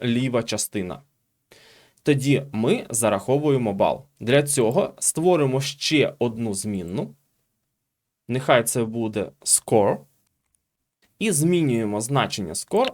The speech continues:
на один. Якщо ж світлодіод у нас з'явився з лівої сторони, а ми натиснули Б,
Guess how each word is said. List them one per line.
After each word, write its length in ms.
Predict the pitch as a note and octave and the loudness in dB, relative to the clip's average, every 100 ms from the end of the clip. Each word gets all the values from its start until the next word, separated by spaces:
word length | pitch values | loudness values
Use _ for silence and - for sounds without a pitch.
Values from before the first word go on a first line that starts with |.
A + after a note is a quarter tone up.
| - | -4
на 300 | C3 F3 F3+ | -2 -2 0
один. 380 | C3 G#2 G2 F#2 - _ _ _ _ _ | -4 -4 -6 -8 -18 _ _ _ _ _
Якщо 440 | A#2+ D#3+ F#3 D#3+ | 0 0 2 2
ж 100 | - | 2
світлодіод 760 | - E3+ F#3+ D#3+ D#3 C#3 G2+ - | 0 -2 -2 0 2 2 0 -4
у 140 | B2 C3+ | -4 0
нас 280 | C3 G#2 | 2 2
з'явився 540 | G2 A2 D3 C3+ - G2 | 0 2 4 2 -2 -6
з 100 | G#2 | 0
лівої 280 | C#3+ A2+ G2+ | 2 2 0
сторони, 460 | - G#2+ G#2 F#2+ - | -2 -2 -4 -6 0
а 120 | C#3 | 2
ми 140 | C#3+ | 4
натиснули 580 | A2 G2+ A#2 - G2+ G2 | 0 -2 -4 -4 -4 -4
Б, 420 | F#2+ F#2+ G2+ D3+ | -2 0 2 0